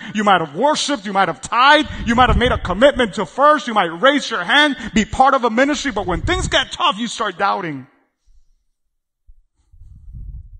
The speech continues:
And it's okay, 'cause look what Jesus does.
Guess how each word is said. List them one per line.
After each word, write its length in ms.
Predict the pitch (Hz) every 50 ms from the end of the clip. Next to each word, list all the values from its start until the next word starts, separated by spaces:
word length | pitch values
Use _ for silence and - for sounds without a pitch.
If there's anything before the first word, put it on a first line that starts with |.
| - _ _ - - _ _ - _ _ _ _ _ -
And 100 | 180 220
it's 220 | 311 - - -
okay, 840 | 339 302 302 - - 190 262 285 285 285 294 294 294 262 220 175 131 - - - - - - _ _ _ _ _ _ - - - - - - _ - - - - - -
'cause 220 | - 147 139 -
look 160 | 185 214 -
what 140 | 196 208 185
Jesus 440 | - - 220 247 247 226 247 220 165
does. 960 | 160 185 165 143 123 - - - - - - - - - - _ _ _ _